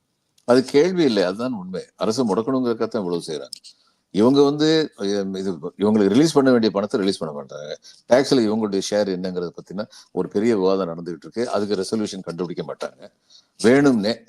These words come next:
இப்ப உத்தரப்பிரதேசத்துக்கு அதிகமா கொடுக்கறத பத்தி எனக்கு எந்த வருத்தமும் இல்ல. ஏன்னா என் குடும்பத்துல ஒரு புள்ள சவல புள்ள இருந்ததுன்னா அதை பட்டினியா போடுவேன்? அதுக்கு இன்னும் கொஞ்சம் ஊட்டச்சத்து கொடுத்து அந்த புள்ளைய நல்லா வளர்க்கணும்னு தான் நான் பார்ப்பேன்.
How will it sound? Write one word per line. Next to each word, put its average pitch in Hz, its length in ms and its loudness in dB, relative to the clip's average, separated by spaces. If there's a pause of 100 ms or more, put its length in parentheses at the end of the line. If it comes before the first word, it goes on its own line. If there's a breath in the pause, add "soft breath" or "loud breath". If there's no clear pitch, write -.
(360)
இப்ப - 20 -20
உத்தரப்பிரதேசத்துக்கு 151 800 0
அதிகமா 139 400 0
கொடுக்கறத 127 320 -4
பத்தி 123 320 -4
எனக்கு 143 380 0
எந்த 143 200 4
வருத்தமும் 123 400 -2
இல்ல. 82 200 -12 (100)
ஏன்னா 104 260 -2
என் 131 180 2
குடும்பத்துல 147 360 -2
ஒரு 117 240 0
புள்ள 139 140 0 (100)
சவல - 20 4
புள்ள 113 220 2
இருந்ததுன்னா 98 560 0 (260 loud breath)
அதை - 0 -
பட்டினியா 101 460 2
போடுவேன்? 107 400 -2 (320)
அதுக்கு 110 220 2
இன்னும் 135 160 0
கொஞ்சம் 147 180 2
ஊட்டச்சத்து 127 460 0
கொடுத்து 131 200 -4
அந்த 120 180 0
புள்ளைய 120 160 0
நல்லா 107 300 -2
வளர்க்கணும்னு 127 120 2
தான் 131 300 -4
நான் 98 180 -2
பார்ப்பேன். 92 360 -4